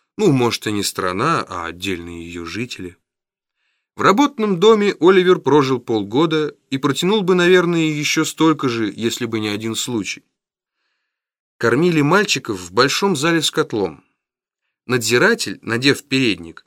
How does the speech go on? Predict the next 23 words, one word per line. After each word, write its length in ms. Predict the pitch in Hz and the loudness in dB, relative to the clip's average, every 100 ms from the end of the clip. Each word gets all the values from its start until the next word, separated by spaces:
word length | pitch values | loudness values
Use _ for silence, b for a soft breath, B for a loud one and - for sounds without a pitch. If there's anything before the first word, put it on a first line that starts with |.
| _ | _
лично 560 | - 110 160 175 185 170 | -8 -2 0 0 0 0
разливал 500 | 135 110 104 131 127 | 0 -2 0 0 0
кашу 420 | - 123 135 - | 0 0 0 -2
по 120 | 143 | -6
мисочкам. 720 | 143 104 92 87 - - 87 - _ _ _ _ _ _ _ _ _ _ _ _ | -4 -4 -6 -10 -12 -16 -20 -20 _ _ _ _ _ _ _ _ _ _ _ _
Или 400 | 226 240 190 156 | 2 2 2 0
половник 1000 | 143 - 131 131 123 180 208 190 196 170 | -2 0 2 4 4 6 4 2 -2 -2
был 240 | 160 190 | 2 2
невелик, 640 | 180 175 180 175 175 170 - - _ _ - | 2 -2 -4 -4 -6 -10 -18 -20 _ _ -4
или 340 | 240 185 135 | -2 0 -2
миски 840 | 107 104 110 127 139 - - 170 - | -4 -4 -2 0 0 -4 -6 -8 -6
малы, 580 | 135 147 151 147 143 147 _ _ _ _ _ | -2 0 2 0 -4 -10 _ _ _ _ _
но 240 | 110 117 | -2 0
пары 400 | 131 151 156 139 | 2 4 6 6
взмахов 640 | 123 104 110 151 143 120 - | 2 0 0 0 -2 -6 -4
ложками 640 | 120 160 - - 120 95 - | 0 0 -2 -4 -4 -6 -10
хватало 580 | - - 113 113 135 113 | -10 -2 -2 2 0 0
для 140 | 107 | -2
того, 300 | 104 110 135 | -2 0 0
чтобы 400 | 135 - 117 117 | -2 -4 -4 -4
выскрести 800 | - 107 139 - - 110 - - | -4 -2 -2 -2 -6 -8 -8 -12
посудину 720 | 113 113 104 - 135 120 123 | -8 -6 -6 -6 -4 -4 -2
начисто – 680 | 120 117 98 - 92 - 82 | -2 -2 -2 -4 -8 -14 -16